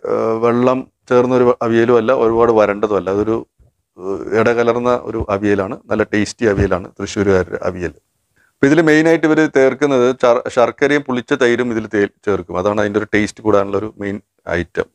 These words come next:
മെയിൻ, ഏഹ്, ഇൻഗ്രീഡിയന്റ് എന്ന് പറയുന്നത് ഈ ശർക്കരയും പുളിച്ച തൈരുമാണ് അവിയലിൽ അവർ ചേർ-, മിക്സ് ചെയ്യുന്നത്. പിന്നെ ഈ, ഏഹ്,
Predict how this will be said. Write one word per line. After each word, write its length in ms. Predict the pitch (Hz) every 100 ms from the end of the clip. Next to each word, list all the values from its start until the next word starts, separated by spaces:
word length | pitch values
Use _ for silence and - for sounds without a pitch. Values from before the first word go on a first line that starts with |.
| 95
മെയിൻ, 280 | 98 101
ഏഹ്, 560 | 98 95 87 95 - - -
ഇൻഗ്രീഡിയന്റ് 560 | 104 104 101 95 90
എന്ന് 140 | - 90
പറയുന്നത് 420 | 85 85 85 127 _ _ _ _ _ _
ഈ 100 | 107
ശർക്കരയും 640 | 98 101 98 113 104 107 117
പുളിച്ച 260 | 101 95
തൈരുമാണ് 400 | 101 90 90 85 - -
അവിയലിൽ 440 | 92 92 90 90 90
അവർ 140 | 85
ചേർ-, 260 | 82 82 - 92
മിക്സ് 220 | - -
ചെയ്യുന്നത്. 400 | 87 73 - - _ _ _ _
പിന്നെ 140 | - 139
ഈ, 120 | 147
ഏഹ്, 340 | 147 127 123